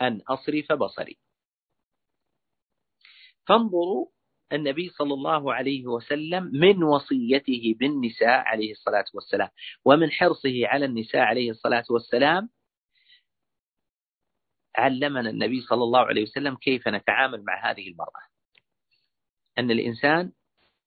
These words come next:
لا يصافح المرأة الأجنبية، أنه لا يجوز له أن يصافحها، ولا يجوز له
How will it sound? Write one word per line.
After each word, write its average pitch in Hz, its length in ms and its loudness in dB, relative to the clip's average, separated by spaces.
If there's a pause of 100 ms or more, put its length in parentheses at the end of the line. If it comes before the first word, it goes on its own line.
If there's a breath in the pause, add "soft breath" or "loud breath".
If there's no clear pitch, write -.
(380)
لا 127 140 4
يصافح 110 520 0
المرأة 117 380 4
الأجنبية، 107 640 0 (380)
أنه 113 300 -6
لا 135 180 6
يجوز 135 220 4
له 117 260 2
أن 113 80 -2
يصافحها، 101 640 -2 (580 soft breath)
ولا 180 360 6
يجوز 156 480 2
له 120 380 -4